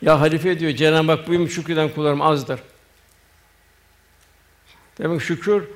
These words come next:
amellerimizin en zoru. Her güzel hasletin zirvesi Resulullah Efendimiz'de.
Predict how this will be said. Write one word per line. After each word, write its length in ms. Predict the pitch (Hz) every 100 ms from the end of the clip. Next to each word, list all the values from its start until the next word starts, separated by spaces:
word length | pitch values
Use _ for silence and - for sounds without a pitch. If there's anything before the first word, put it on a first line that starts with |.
| - _ _ _ _
amellerimizin 640 | 151 156 165 160 160 165 185
en 180 | 170
zoru. 300 | 151 123 117 98 - _ _ _ _ _ _ _ _ _ _ _ _
Her 180 | 156 190
güzel 280 | 170 175 175
hasletin 380 | 151 151 160
zirvesi 400 | 135 147 147 156
Resulullah 340 | 151 117 135 139
Efendimiz'de. 540 | 123 123 127 117 -